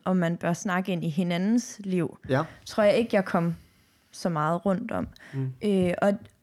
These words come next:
Speaker 1: og jeg tror jo, det er fordi, at jeg bare har været uheldig, måske. Øh, men det, jeg har oplevet, har bare været, at jeg, altså, i de teenageår, eller sådan,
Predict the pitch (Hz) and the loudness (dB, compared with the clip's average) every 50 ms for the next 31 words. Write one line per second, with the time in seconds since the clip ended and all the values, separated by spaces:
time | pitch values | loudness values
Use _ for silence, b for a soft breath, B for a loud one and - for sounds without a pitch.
0 | _ _ _ _ _ _ _ - 208 214 208 202 202 - - - 262 269 233 202 | _ _ _ _ _ _ _ 4 4 6 6 4 2 0 0 2 4 4 4 4
1 | 196 202 202 185 - 202 - - - 247 269 254 - - 185 185 185 180 185 - | 4 2 0 0 0 -4 -4 0 2 2 4 4 2 0 0 0 0 0 0 2
2 | 147 170 190 190 214 190 180 165 156 156 147 151 170 - - 220 226 247 - - | 2 2 4 4 2 2 2 0 0 0 0 -2 -2 -2 0 -2 -2 -2 -4 -4
3 | 190 175 - _ _ - 185 180 180 - - 202 185 170 - - _ _ _ _ | -4 -4 -6 _ _ -6 -4 -4 -4 -4 -6 -6 -6 -6 -8 -10 _ _ _ _
4 | _ _ _ _ _ _ - 202 202 190 180 185 185 185 185 185 208 208 202 208 | _ _ _ _ _ _ -6 -2 -2 0 0 0 0 0 0 0 0 2 4 4
5 | 208 233 233 247 - - 196 190 - 190 185 175 175 175 160 190 180 - 175 175 | 4 4 4 4 4 2 2 0 0 0 0 0 0 0 0 0 0 0 2 2
6 | 180 185 190 190 190 175 170 170 180 185 - - - - 185 185 - - - 180 | 2 2 2 2 0 0 2 2 2 2 0 0 0 -2 -2 -2 -4 -2 0 2
7 | 175 170 175 180 175 - - - _ _ _ _ - 202 190 - - 185 - - | 2 2 2 2 0 0 -2 -6 _ _ _ _ -2 -2 0 0 -2 -2 0 2
8 | 240 240 240 240 240 - - 226 208 - - - 247 240 247 262 269 254 247 - | 4 4 4 2 0 -2 -2 -2 -2 -2 -2 0 2 2 4 4 4 2 0 -4
9 | - - - - - - - - - - - - 214 202 180 175 202 - - 202 | -8 -14 -14 -16 -16 -18 -20 -18 -14 -6 0 2 2 2 2 0 -2 -4 -2 0
10 | 190 175 185 185 - 196 175 165 175 190 190 190 | 0 0 0 0 0 0 0 2 2 0 0 -2